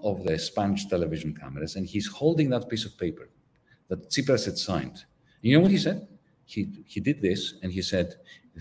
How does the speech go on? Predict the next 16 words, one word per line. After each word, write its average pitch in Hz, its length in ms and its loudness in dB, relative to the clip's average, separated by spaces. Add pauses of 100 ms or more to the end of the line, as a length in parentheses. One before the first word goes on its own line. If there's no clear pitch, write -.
(120)
"This 175 260 8
is 175 140 2
what 147 220 2
you 113 60 0
get - 400 0 (760)
if 110 200 2
you 104 120 4
dare 127 340 6
vote 101 540 2 (400)
for 101 480 4
Spain's 110 840 6
Syriza," 92 380 2 (160)
and 80 100 -6
he 82 80 -10
meant 82 220 -6
Podemos. 67 420 -10